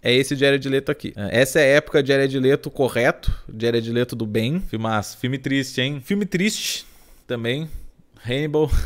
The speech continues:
É, esse é o Hannibal dois mil e um, se eu não me engano, que é, ou é noventa e nove, acho que é o Hannibal dois mil e um, com a linda da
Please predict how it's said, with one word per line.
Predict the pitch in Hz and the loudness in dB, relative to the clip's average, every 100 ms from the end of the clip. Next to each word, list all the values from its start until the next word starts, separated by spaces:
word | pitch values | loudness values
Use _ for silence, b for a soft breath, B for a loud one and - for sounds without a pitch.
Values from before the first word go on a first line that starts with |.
| - 104 | 0 -2
É, | 104 104 104 | 0 0 -2
esse | - 123 147 | 0 0 0
é | |
o | 127 | 0
Hannibal | 131 135 127 120 | 0 0 0 2
dois | 117 120 110 | 2 2 0
mil | 113 120 120 | -2 -2 0
e | 113 107 | 0 -2
um, | 104 147 214 | -2 -4 -6
se | - 117 | -8 -8
eu | |
não | 107 | -8
me | 104 | -8
engano, | 101 120 143 | -2 -2 -4
que | 131 - | -8 -10
é, | 95 92 92 95 | -8 -8 -8 -10
ou | |
é | 98 | -10
noventa | 98 92 95 95 | -10 -10 -10 -10
e | |
nove, | 90 90 90 90 | -10 -10 -10 -10
acho | 95 | -12
que | - | -6
é | 113 | -6
o | |
Hannibal | 101 113 113 | -4 -6 -6
dois | 107 101 | -6 -6
mil | 113 | -8
e | 117 | -10
um, | 98 | -10
com | 92 104 | -10 -8
a | 104 101 | -6 -4
linda | 101 113 131 117 | -4 -4 -4 -4
da | 107 104 | -2 -4